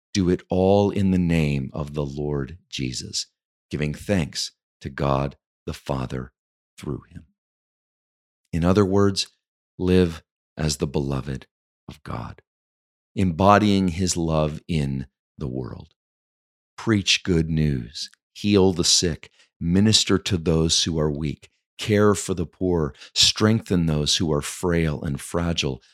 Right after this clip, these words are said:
bind up the wounds of the broken, forgive as you have been forgiven, lay down your life for others, join Jesus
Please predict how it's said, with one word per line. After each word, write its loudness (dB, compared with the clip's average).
bind 4
up 4
the 2
wounds 2
of -8
the -4
broken, 0
forgive 4
as 0
you 2
have -2
been 2
forgiven, -4
lay 4
down 4
your 2
life 2
for -6
others, -4
join 2
Jesus -4